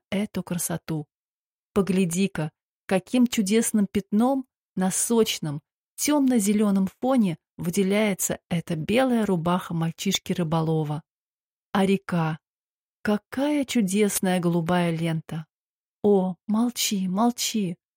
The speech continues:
шепнула она, прижимаясь щекой к моему плечу. И мы погрузились в молчаливое созерцание.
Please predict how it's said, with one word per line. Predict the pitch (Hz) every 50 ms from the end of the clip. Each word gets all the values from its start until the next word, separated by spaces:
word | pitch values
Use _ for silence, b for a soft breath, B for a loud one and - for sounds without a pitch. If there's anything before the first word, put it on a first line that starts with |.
| _ _ _ -
шепнула | - - 190 - - - 185 175 170 160 160 160
она, | 160 160 165 180 220 247 247 _ _ _ _ _ -
прижимаясь | 175 175 170 156 170 170 160 160 165 165 160 151 -
щекой | - - - - - - 214 220 233 - _ _ _ _ _
к | - 185
моему | 185 170 165 160 160 160 170 170 -
плечу. | - 170 165 - - - 156 151 156 - _ _ _ _ _ _ _ _ _ _ _ _ _ _ _ _
И | - 170
мы | 156 151 170 220 254 277 269 - _ -
погрузились | 180 175 - 160 151 151 147 151 190 202 233 233 226 214 - - - _ _ _ _ _ _ _ _
в | -
молчаливое | 151 151 147 - - - - 147 156 165 208 233 240 226 214 202 190 185 202 240 _ _
созерцание. | - - 156 151 151 156 156 - - - - 139 139 139 143 139 139 139 143 -